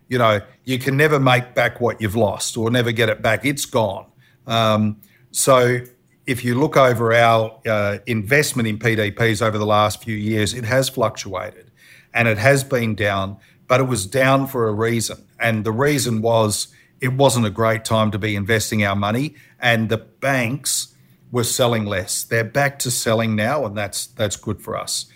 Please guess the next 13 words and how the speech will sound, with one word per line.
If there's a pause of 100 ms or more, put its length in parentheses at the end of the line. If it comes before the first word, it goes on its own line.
(260)
Um, (300)
so, (140)
you
know,
very
much
the
same
thing.
You've
got
to,
uh,